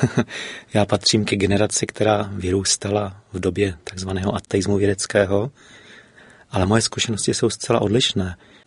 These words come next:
Nevěřím, že takoví lidé vůbec žijí, protože i ti nejzarytější ateisté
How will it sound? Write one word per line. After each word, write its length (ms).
Nevěřím, 420
že 120
takoví 420
lidé 260
vůbec 280
žijí, 500
protože 300
i 140
ti 300
nejzarytější 960
ateisté 680